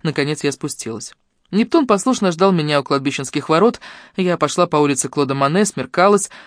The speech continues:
зажглись фонари. С цветов, высаженных вдоль ограды, капала вода. Талантливый художник мог бы кое-что извлечь для себя из этой живописной картины. В окнах домов тоже загорался свет.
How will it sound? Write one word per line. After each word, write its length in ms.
зажглись 420
фонари. 400
С 120
цветов, 440
высаженных 580
вдоль 220
ограды, 320
капала 360
вода. 400
Талантливый 480
художник 560
мог 260
бы 160
кое-что 440
извлечь 340
для 120
себя 380
из 120
этой 200
живописной 500
картины. 600
В 100
окнах 340
домов 320
тоже 260
загорался 480
свет. 400